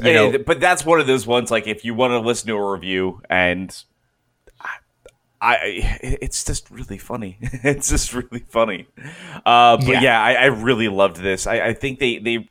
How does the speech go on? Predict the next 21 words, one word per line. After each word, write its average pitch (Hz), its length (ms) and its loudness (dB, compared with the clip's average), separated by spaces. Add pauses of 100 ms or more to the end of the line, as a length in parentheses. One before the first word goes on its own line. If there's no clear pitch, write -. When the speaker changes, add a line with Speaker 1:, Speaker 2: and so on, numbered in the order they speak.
Speaker 2:
they 143 160 2
had 143 320 0
so 127 240 -4
much 113 220 -4
fun. 117 220 0
I - 20 -2
mean, 117 160 -4
again, 110 320 -4
you're 101 140 -6
right. 98 200 -2
The - 80 -18
sh-, - 120 -10
conversation 120 720 -6
is 104 240 -10
incredibly 92 500 -14
short 92 300 -10
on 87 100 -12
this 85 160 -14
because 92 400 -8 (600)
it, 151 180 -4
it's, 143 280 -6